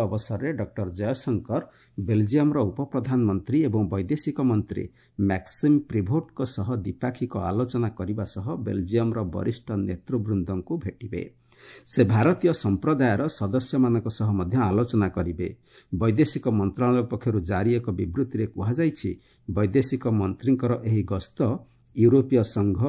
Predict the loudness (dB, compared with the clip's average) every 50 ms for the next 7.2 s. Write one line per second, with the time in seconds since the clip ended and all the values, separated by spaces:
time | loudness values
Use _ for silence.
0 | -2 -4 -6 -4 -2 0 2 2 2 2 0 -2 -2 0 2 2 2 2 0 0
1 | -2 -2 0 2 4 4 4 4 2 0 0 0 0 -2 -2 -2 -2 -2 -2 -2
2 | -2 -4 -4 -4 -2 -2 -2 -2 -2 -2 -2 -2 0 -2 -2 -2 -2 -4 -4 -2
3 | -2 -2 0 0 -2 -2 -4 -8 -8 -4 0 0 0 0 0 -4 -6 -4 -4 -4
4 | -4 -4 -8 _ -20 -20 -20 -20 _ -4 0 0 4 6 8 8 10 10 8 8
5 | 6 6 8 8 8 8 6 4 2 2 4 4 4 4 2 2 2 2 2 2
6 | 0 -8 _ _ -4 -2 -2 -2 0 -2 -2 -2 -2 -4 -4 -4 -4 -6 -8 -10
7 | -14 -14 -14 -14